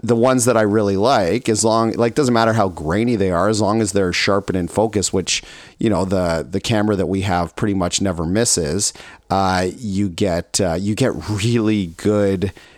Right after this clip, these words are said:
images. For something like hockey where they're wearing a cage over their face anyways, you know, you, you, like, like, and you're not shooting, like, ridiculous close-ups of their face anyways. Once you use the A I, uh,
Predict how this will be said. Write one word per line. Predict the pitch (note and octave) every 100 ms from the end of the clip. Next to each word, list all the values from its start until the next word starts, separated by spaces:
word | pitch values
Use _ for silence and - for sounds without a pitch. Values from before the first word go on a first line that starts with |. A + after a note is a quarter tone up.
| _ -
images. | G#2+ G2+ F#2 E2 -
For | A#2
something | E3 E3 D3+
like | B2
hockey | - G#2 A2+ A2+
where | G#2
they're | G2
wearing | G2 A#2 A#2
a | G2
cage | - A#2 G#2 G#2 G2+ - - - -
over | - G#2
their | G2 F#2
face | - G#2+ G2+ -
anyways, | G2+ G#2 G#2+ G2 F#2 F#2 F#2 - - -
you | A2
know, | G#2 F2+
you, | G2+ G#2 G2+
you, | G2+ F#2 F2+ -
like, | G2+ A2+
like, | A2+
and | A#2 A2
you're |
not | A2 A#2 G2+
shooting, | - B2+ G#2+ G#2 - -
like, | A2 G2+ -
ridiculous | A2+ G#2 A#2 - G#2 -
close-ups | - A2 - G2+ G#2
of |
their | G2 F2+
face | G2+ F#2+ G2
anyways. | A2+ G2+ F2+ F#2+ - - -
Once | A#2 B2
you | A#2+
use | G#2 G#2+ F#2
the | F#2+ G2
A | G#2
I, | F#2 F2+ F2+ F2+ - _ -
uh, | F2 F2 E2